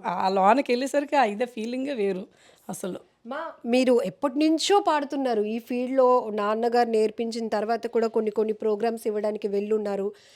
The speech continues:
Speaker 2: But అప్పుడు వేరు, ఇప్పుడు వేరు అన్నట్టుంది. Before, after లాగా మీ లైఫ్లో మిరాకిల్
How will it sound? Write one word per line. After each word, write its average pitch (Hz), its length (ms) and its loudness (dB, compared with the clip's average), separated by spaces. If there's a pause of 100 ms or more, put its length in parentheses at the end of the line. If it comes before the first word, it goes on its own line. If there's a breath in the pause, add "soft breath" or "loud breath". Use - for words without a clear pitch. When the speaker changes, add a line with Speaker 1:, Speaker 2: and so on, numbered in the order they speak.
(220 soft breath)
Speaker 2:
But 285 160 4 (680 soft breath)
అప్పుడు 294 320 4
వేరు, 359 280 2
ఇప్పుడు 311 320 -2
వేరు 277 240 2
అన్నట్టుంది. 254 520 -2
Before, 226 340 -2
after 285 400 -2
లాగా 285 180 -4
మీ 269 140 -4
లైఫ్లో 233 400 0
మిరాకిల్ 240 520 -4